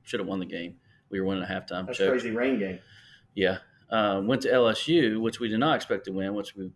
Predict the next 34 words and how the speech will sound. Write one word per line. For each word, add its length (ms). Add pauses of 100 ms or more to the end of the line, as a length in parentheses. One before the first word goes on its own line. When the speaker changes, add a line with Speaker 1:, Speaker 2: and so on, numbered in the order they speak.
(120)
Speaker 1:
barely 260
lost 280
twenty 240
to 40
fourteen, 400
had 140
the 80
ball 380 (100)
to, 140 (120)
to 100
win. 380 (380)
And 140
then 280
we 180
literally 500
picked 420
Syracuse 540
the 80
next 340
year 280 (160)
with 260
the 140
sole 260
reason 540
to 100
get 160
a 60
win 260
under 240
our 80
belt, 300
and 80
we 80
got 180